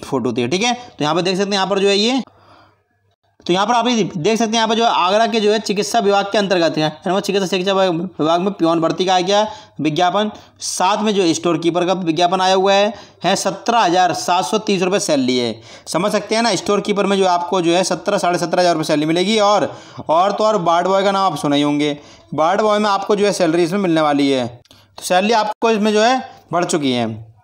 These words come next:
तो यहाँ पे जो है सात नवंबर इसमें दो हज़ार तेईस है, इसमें आवेदन की अंतिम तिथि बताई गई है।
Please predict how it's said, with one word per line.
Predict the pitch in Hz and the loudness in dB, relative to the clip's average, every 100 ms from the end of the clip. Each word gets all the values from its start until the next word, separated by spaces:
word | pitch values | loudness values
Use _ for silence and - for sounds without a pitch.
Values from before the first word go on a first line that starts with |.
| _ _ - - | _ _ -18 -6
तो | 143 | -2
यहाँ | 160 | 0
पे | 180 | 0
जो | 202 | 2
है | 220 | 0
सात | 208 - 175 208 | 0 -2 -2 0
नवंबर | 208 190 190 208 | 0 0 2 0
इसमें | 190 202 165 | 0 -2 0
दो | |
हज़ार | 180 180 | 2 2
तेईस | 180 175 | 0 0
है, | 175 | 0
इसमें | 185 156 180 | -2 -2 0
आवेदन | 160 165 | 0 0
की | 160 | 0
अंतिम | 143 147 | -2 -2
तिथि | 156 165 | -2 -2
बताई | 165 170 175 | 0 0 0
गई | 180 | 0
है। | 196 208 | 0 -2